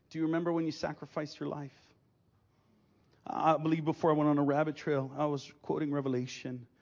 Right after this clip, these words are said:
Do not neglect your first love. As a charge comes to the church, I believe it's Corinth.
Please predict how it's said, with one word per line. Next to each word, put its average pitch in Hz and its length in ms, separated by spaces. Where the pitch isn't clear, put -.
Do 131 100
not 139 340
neglect 135 400
your 131 80
first - 340
love. 107 240
As 110 120
a 123 40
charge 127 600
comes 117 240
to - 60
the 117 60
church, - 320
I 120 40
believe 120 360
it's - 120
Corinth. - 420